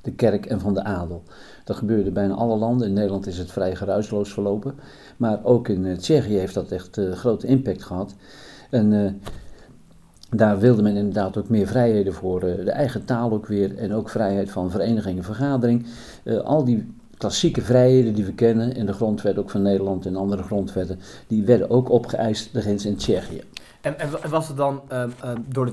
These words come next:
Speaker 2: door het Tsjechische deel van de bevolking, is daar nog het nationalisme van de Tsjechen ontstaan, om het zo te noemen?
Speaker 1: Ja, met name bij de elite natuurlijk, ook die, eh, echt, eh, gestudeerd hadden.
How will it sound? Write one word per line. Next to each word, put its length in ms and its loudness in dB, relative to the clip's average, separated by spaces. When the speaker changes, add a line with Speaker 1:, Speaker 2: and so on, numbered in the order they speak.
Speaker 2:
door 140 -8
het 120 -6
Tsjechische 440 -4
deel 200 -2
van 140 -6
de 60 -4
bevolking, 460 -6
is 120 -10
daar 240 -4
nog 120 -6
het 180 -8
nationalisme 640 -4
van 140 -10
de 80 -6
Tsjechen 440 -8
ontstaan, 520 -10
om 60 -8
het 80 -10
zo 140 -8
te 140 -12
noemen? 320 -10
Speaker 1:
Ja, 180 4
met 140 4
name 240 6
bij 140 8
de 80 2
elite 340 4
natuurlijk, 480 4
ook 160 0
die, 420 2
eh, 60 0
echt, 280 -8
eh, 160 0
gestudeerd 520 -2
hadden. 300 -2